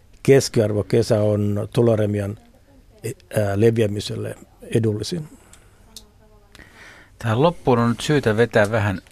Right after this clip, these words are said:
Speaker 2: yhteen näitä tauteja. Ja <clears throat> tässä on aika jännä kysymys, mikä on Paulalta tullut. Tämä perustuu siihen, että tässä alkumainoksessa oli, että onko puutiainen Suomen vaarallisin eläin, mutta tämän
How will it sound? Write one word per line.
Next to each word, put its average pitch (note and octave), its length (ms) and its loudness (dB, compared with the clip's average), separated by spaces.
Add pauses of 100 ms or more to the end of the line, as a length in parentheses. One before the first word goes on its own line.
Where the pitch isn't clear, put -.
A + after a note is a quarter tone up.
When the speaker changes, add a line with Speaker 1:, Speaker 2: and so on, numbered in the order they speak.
(160)
Speaker 2:
yhteen A2 500 0
näitä F2+ 240 -2
tauteja. F#2 580 2
Ja F2 160 0 (200)
<clears throat> G#2+ 200 -2
tässä G#2 180 -2
on - 40 4
aika A#2+ 140 0
jännä C3 320 2
kysymys, G#2+ 540 -2
mikä F2 320 0
on F2+ 60 -2 (840)
Paulalta F2+ 600 2
tullut. F#2+ 400 2 (220)
Tämä G2 180 2 (500)
perustuu G#2 380 0
siihen, G#2 160 0
että F#2+ 160 -4
tässä G#2 300 2
alkumainoksessa G#2 920 0
oli, F#2+ 180 2
että E2 160 -4
onko F2 180 -4
puutiainen E2+ 640 -2
Suomen F#2 420 0
vaarallisin F#2 600 2
eläin, F2+ 340 0
mutta D2+ 260 -8
tämän F#2+ 240 0